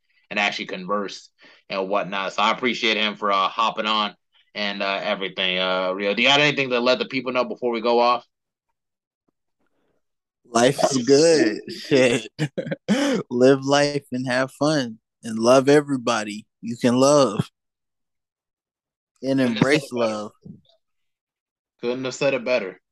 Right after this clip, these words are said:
Speaker 1: for sure. But that's it for the Mental Threats Podcast.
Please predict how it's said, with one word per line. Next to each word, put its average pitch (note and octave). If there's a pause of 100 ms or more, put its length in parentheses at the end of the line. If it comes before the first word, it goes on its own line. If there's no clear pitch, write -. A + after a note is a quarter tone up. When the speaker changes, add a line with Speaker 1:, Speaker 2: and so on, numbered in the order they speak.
(520)
Speaker 1:
for G#2+
sure. A#2
But G2+
that's B2
it B2+
for C3+
the A#2
Mental A#2+
Threats B2
Podcast. C3